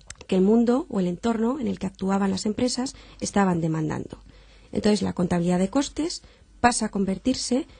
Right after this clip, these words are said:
en una fuente informativa imprescindible para poder llevarla a cabo.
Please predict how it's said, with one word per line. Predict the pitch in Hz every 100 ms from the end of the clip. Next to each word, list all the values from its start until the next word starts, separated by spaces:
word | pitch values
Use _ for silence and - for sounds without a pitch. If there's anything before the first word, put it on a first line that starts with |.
| - -
en | 208
una | 226 254
fuente | 240 - - 262 262
informativa | 233 208 196 180 - 247 285 -
imprescindible | 214 196 196 185 - 190 208 170 170 - - - -
para | 202 185
poder | 185 185
llevarla | 175 170 180 165
a | -
cabo. | - -